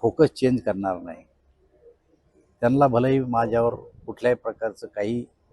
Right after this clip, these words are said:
वक्तव्य जरी कोणा केलं तर परिणाम नाही. माझं कार्यकर्त्यांचं जे नेटवर्क आहे ते मजबूत आहे. माझ्या कार्यकर्त्यावर माझा भरोसा आहे, माझ्या कार्यकर्त्याचा माझ्या नेतृत्वावर भरोसा आहे,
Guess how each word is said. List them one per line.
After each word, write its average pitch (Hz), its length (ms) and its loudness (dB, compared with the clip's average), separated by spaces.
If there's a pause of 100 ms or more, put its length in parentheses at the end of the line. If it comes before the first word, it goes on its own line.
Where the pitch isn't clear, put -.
(140)
वक्तव्य 110 400 -6
जरी 107 140 -4
कोणा 101 280 -10
केलं 98 340 -10 (920)
तर 117 80 0
परिणाम 110 480 -8
नाही. - 200 -10 (100)
माझं 117 340 -4
कार्यकर्त्यांचं 113 880 -4
जे 110 200 -6
नेटवर्क 117 600 0
आहे 87 80 -12 (600)
ते 113 60 -6
मजबूत 95 440 -6
आहे. 123 100 -8 (800)
माझ्या 110 280 0
कार्यकर्त्यावर 117 680 -2
माझा 127 240 0
भरोसा 110 360 -4
आहे, 135 120 -8 (680)
माझ्या 110 240 0
कार्यकर्त्याचा 120 760 -4
माझ्या 117 280 -4
नेतृत्वावर 117 580 -4
भरोसा 110 380 -4
आहे, 135 140 -6